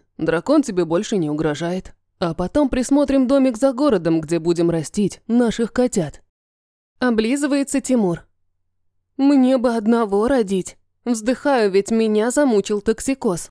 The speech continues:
Я толком не могу есть, всё куда-то обратно лезет. Малыш принимает только мясо и молоко. Соответственно, и я тоже». «Вот».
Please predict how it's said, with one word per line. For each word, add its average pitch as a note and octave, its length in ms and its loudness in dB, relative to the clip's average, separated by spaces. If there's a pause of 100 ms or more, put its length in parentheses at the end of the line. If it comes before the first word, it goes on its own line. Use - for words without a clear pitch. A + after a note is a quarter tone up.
(920)
Я B3 240 -2
толком A3+ 420 2
не G#3+ 80 4
могу F#3 300 0
есть, F3+ 520 -4 (180)
всё D#4 240 -4
куда-то C#4+ 440 -2
обратно F3+ 400 0
лезет. E3+ 460 -2 (320)
Малыш C#4 420 0
принимает C4+ 560 2
только G#3 320 0
мясо A#3 440 0
и G3+ 180 -2
молоко. F#3+ 540 -2 (380)
Соответственно, B3 960 -4
и A3+ 160 0
я A3 140 0
тоже». D#3+ 420 -10 (580)
«Вот». B3+ 640 0